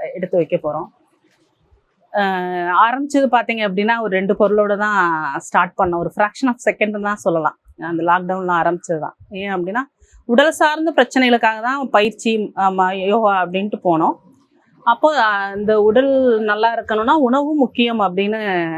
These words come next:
உணர்ந்து எங்களுக்கு க-, கணவர் தான் எல்லாம். இந்த முதல்ல நான் கன்சியூமரா இருந்தேன். அப்படிதான் நாங்க ஒவ்வொன்றா தேடி தேடி போய்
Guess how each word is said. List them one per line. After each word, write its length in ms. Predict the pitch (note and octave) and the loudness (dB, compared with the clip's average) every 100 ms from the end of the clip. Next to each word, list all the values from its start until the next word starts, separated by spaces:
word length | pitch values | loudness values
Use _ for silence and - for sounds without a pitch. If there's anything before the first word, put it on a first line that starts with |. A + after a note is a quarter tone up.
| E3 D#3+ D#3+ D#3+ D#3 D#3 D3+ D#3 D3 D#3 _ _ _ _ F#3+ G3 | -6 -8 -6 -8 -8 -10 -10 -8 -8 -10 _ _ _ _ -4 -2
உணர்ந்து 480 | G#3 A#3 A3+ A#3 D4 | 0 -2 0 2 4
எங்களுக்கு 420 | A3+ F#3+ F#3 F3+ | 4 2 -4 -2
க-, 520 | F#3 F3+ E3+ E3 E3+ | -2 -2 -6 -6 -6
கணவர் 360 | - G3 G#3+ G3 | -2 0 0 -2
தான் 240 | G3+ G#3+ F#3 D#3+ D#3+ D#3+ D#3+ E3 | -2 0 2 0 -2 -6 -4 0
எல்லாம். 300 | F3 F#3+ - - - | 2 2 0 -16 -8
இந்த 220 | E3+ E3+ D#3+ D#3 D#3 D#3 D#3+ - - _ _ | -4 -2 -2 -6 -10 -10 -12 -14 -20 _ _
முதல்ல 300 | F#3 G3 C4+ | -2 2 4
நான் 260 | B3 G#3 - | 4 2 2
கன்சியூமரா 500 | G#3 - D4+ C#4+ C4 | -4 0 2 4 2
இருந்தேன். 300 | A3 F#3+ - - - _ - - | 0 -2 -6 -8 -20 _ -14 -2
அப்படிதான் 640 | F3 E3 F3+ G#3+ G#3 F#3 | -2 0 -2 0 0 0
நாங்க 200 | F3 F3 F3 | 0 -2 -4
ஒவ்வொன்றா 380 | F3 F#3 G3+ | -4 -2 -2
தேடி 220 | G3+ G3 F#3 | 2 2 2
தேடி 280 | F#3+ G3 | 2 2
போய் 320 | G3 F#3+ F#3+ | 2 0 0